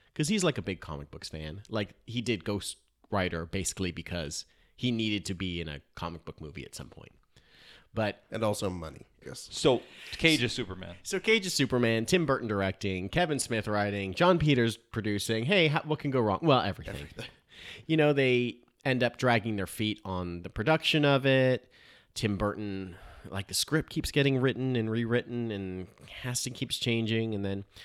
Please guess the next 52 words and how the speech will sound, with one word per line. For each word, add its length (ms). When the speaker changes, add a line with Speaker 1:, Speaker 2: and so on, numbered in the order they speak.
Speaker 1:
Tim 180
Burton's 320
like, 380
"Uh, 160
I'm 140
outta 180
here." 340
And 140
he 80
goes 260
off 220
to 100
go 160
make, 340
uh, 320
Sleepy 360
Hollow, 420
which 180
ended 200
up 140
being 320
Speaker 2:
That's 80
Speaker 1:
pretty 160
Speaker 2:
fine. 60
Speaker 1:
s-, 160
Speaker 2:
It's 100
Speaker 1:
pretty 180
Speaker 2:
fine. 200
Speaker 1:
successful. 340
Speaker 2:
Yeah, 160
Speaker 1:
I 80
mean, 80
Speaker 2:
it's 60
Speaker 1:
it 60
was, 160
Speaker 2:
fine. 80
Speaker 1:
it 20
was 160
a 40
nice 240
move, 280
pretty 160
fun. 320
And 440
it's 160
just 160
one 120
of 40
those 140
movies 260
that, 140
like, 320